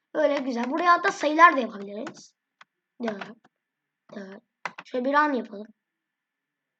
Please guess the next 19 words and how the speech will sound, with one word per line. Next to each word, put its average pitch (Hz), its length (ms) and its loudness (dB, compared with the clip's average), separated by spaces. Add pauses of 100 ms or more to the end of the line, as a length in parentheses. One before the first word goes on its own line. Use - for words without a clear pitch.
(920)
Baksana 262 360 -4
bu, 247 160 -10 (300)
bakın 339 300 -2
buraya 311 260 0
boşluklar 277 500 8
bıraktı. - 420 -4 (500)
Yani 339 300 4
boşluk 359 360 2
yaparsak 392 540 2
direkt 349 240 -4
böyle 330 240 -4
boşluk 302 360 -4
bırakabiliyor. 285 720 -6 (1300)
Böyle 277 360 2 (1300)
güzel 302 260 4
bir 254 60 -4
şekilde 269 480 -4 (280)
anlattım. 269 580 -6 (120)
Umarım 427 480 2